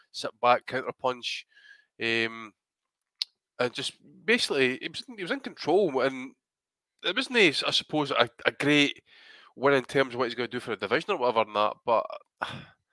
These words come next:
I kinda think he's, he's kinda snookered between the weight and that as well, because he's, he's kinda, like, high up with the one twenty-twos. He should be really about, uh, at one eighteen, uh, preferably, uh, to be honest with you.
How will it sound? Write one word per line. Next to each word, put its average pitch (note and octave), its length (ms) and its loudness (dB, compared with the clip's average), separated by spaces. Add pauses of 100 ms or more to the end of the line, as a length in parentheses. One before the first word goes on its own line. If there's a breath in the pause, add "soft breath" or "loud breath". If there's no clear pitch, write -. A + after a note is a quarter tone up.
(800)
I - 60 -10
kinda G#3+ 220 2
think F#3 220 -2
he's, C#3+ 240 -4
he's C3 220 -6
kinda D3 180 0
snookered C#3 400 -8
between B2 220 -18
the A2 80 -8
weight C#3 300 2
and B2 120 -8
that A2 80 0
as A2 100 -6
well, C#3+ 120 -2
because B2 320 -8
he's, A2+ 160 -10
he's - 180 -10
kinda, E3 220 0
like, B2+ 140 0
high C3+ 200 6
up - 160 0
with A#2 60 -10
the A2+ 80 -10
one A#2+ 140 -10
twenty-twos. - 720 -8 (300 loud breath)
He - 60 -12
should B2+ 100 -12
be B2+ 60 -4
really E3+ 140 0
about, D3 300 4
uh, A#2+ 180 4 (100)
at A2+ 120 -4
one C3 200 -4
eighteen, B2+ 440 -2 (240)
uh, A2 320 2
preferably, B2 500 2
uh, G#2 360 -8
to - 100 -18
be G#2+ 60 -8
honest G#2+ 240 -6
with G#2+ 160 -10
you. A2 80 -4